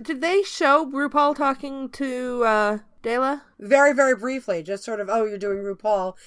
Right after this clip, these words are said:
Speaker 2: and kind of
Speaker 1: Oh,
Speaker 2: laughing about
Speaker 1: Paul
Speaker 2: it, and
Speaker 1: Lynde.
Speaker 2: that was it. Yeah, Paul Lynde, yep.
Speaker 1: Yeah.
Speaker 2: I'm sorry. Yes, Paul Lynde. People with name Paul in their names. Uh, <laughs> yeah, um, I think Ru just sort of went, "Oh, okay," and,
Speaker 1: Yeah.
Speaker 2: and bought it, and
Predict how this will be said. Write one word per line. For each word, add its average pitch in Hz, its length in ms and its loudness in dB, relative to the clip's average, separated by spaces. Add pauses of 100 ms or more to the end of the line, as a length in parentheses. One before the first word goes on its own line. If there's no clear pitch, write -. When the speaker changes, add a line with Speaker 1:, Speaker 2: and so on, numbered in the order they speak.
Speaker 2:
and 196 140 -4
kind 220 180 2
of 185 160 -8
Speaker 1:
Oh, 247 100 10
Speaker 2:
laughing 214 260 0
about 190 100 -4
Speaker 1:
Paul 196 80 4
Speaker 2:
it, 190 40 2
and 190 100 0
Speaker 1:
Lynde. 160 100 -4
Speaker 2:
that 180 80 -8
was 185 100 -10
it. 208 220 -4 (260)
Yeah, 220 120 0
Paul 262 140 2
Lynde, 175 180 -2
yep. 160 160 -6 (340)
Speaker 1:
Yeah. 170 160 -6
Speaker 2:
I'm 220 80 0
sorry. 156 340 -6
Yes, 202 180 0
Paul 226 260 0
Lynde. 143 220 -6 (140)
People 381 280 2
with 320 180 -4
name 233 400 -2 (120)
Paul 226 260 2
in 185 80 -4
their 170 100 -6
names. 135 300 -10 (280)
Uh, 214 300 0 (160)
<laughs> - 1000 -14
yeah, 247 260 6 (240)
um, 233 260 2
I 233 80 0
think 226 240 -6
Ru 240 360 -8
just 214 200 -8
sort 226 140 -4
of 208 60 -2
went, 208 160 0
"Oh, 302 200 6
okay," 254 340 2 (220)
and, 226 200 2
Speaker 1:
Yeah. 240 80 -2
Speaker 2:
and 247 220 -2
bought 254 280 6
it, 233 140 -2
and 220 400 -8